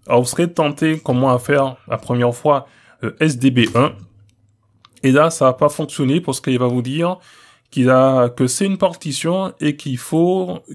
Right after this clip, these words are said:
qu'il utilise l'entièreté de la clé U S B.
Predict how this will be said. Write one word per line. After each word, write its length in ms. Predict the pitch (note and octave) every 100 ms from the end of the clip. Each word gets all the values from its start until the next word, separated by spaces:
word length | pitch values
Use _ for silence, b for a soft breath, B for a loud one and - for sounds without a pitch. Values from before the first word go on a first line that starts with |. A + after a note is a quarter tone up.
| -
qu'il 180 | C#3+
utilise 640 | B2+ B2 C3 C3+ F3 F3 F3 F#3+ b b b b
l'entièreté 1000 | A#2 C3 C#3 - C3+ B2+ - E3 F3 - -
de 180 | B2 A#2+
la 180 | C3 A#2
clé 240 | - F3
U 140 | F3 C#3+
S 140 | B2+
B. 100 | G#2